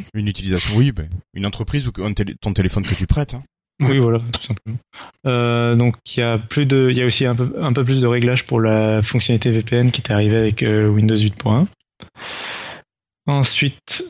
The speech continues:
Speaker 2: on a les améliorations sur Internet Explorer qui avaient été teasées par, euh, David au dernier épisode. Donc, euh, c'est un des gros volets de cette update. Donc, en fait, Internet Explorer, ouais, ça fait beaucoup couler d'encre aussi sur Internet. Euh, donc, Internet Explorer, maintenant, il est capable de lire les extensions WebKit.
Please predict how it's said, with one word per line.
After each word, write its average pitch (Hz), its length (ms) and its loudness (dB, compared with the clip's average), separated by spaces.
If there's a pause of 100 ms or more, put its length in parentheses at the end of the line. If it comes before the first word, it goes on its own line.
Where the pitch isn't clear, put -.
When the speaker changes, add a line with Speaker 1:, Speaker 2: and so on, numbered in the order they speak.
Speaker 2:
on 135 100 0
a 127 240 -2
les 131 220 2
améliorations 127 640 2
sur 117 220 -2
Internet 123 220 2
Explorer 127 340 0
qui - 100 -6
avaient 107 220 2
été 113 140 0
teasées 117 340 2
par, 107 260 2
euh, 107 220 4
David 110 420 4 (400)
au 143 80 2
dernier 113 260 4
épisode. 127 440 2 (520)
Donc, 113 240 2
euh, 110 140 2
c'est 104 180 0
un 110 100 4
des 110 120 4
gros 110 180 2
volets 113 320 4
de 107 460 4
cette - 240 0
update. 113 460 0 (560)
Donc, 123 160 4
en 120 60 2
fait, 123 140 -2
Internet 117 220 2
Explorer, 123 460 0
ouais, 113 160 0
ça 101 180 -2
fait 110 100 0
beaucoup 104 460 -2
couler 110 180 0
d'encre 107 240 0
aussi 117 160 0
sur - 100 0
Internet. 110 420 2
Euh, 113 340 2
donc, 117 180 2
Internet 117 200 2
Explorer, 127 240 0
maintenant, 120 240 2
il 117 120 2
est 110 40 0
capable 117 240 0
de 113 80 4
lire 120 180 2
les 107 160 4
extensions 123 480 2
WebKit. 117 420 0